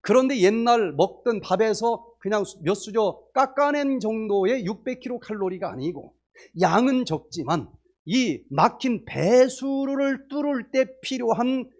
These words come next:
모든 영양소는 옛날 밥 두 그릇 먹을 때보다 더 많이 들어있는 그런 특별 식사를 하면서 디톡스를 하는 거예요.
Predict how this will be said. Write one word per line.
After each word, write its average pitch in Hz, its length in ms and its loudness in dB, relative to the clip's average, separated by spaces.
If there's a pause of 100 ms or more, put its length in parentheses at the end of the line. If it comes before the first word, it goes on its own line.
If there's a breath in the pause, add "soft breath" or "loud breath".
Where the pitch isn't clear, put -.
(160 soft breath)
모든 302 1080 8
영양소는 240 580 0 (160 soft breath)
옛날 220 600 4
밥 214 240 2
두 262 160 -4
그릇 262 200 0
먹을 214 300 4
때보다 185 300 0
더 185 100 6
많이 240 260 4
들어있는 233 520 0 (160 loud breath)
그런 220 340 2
특별 - 480 2
식사를 196 560 -4
하면서 160 540 0 (120)
디톡스를 - 560 -8
하는 117 240 -14
거예요. 98 460 -18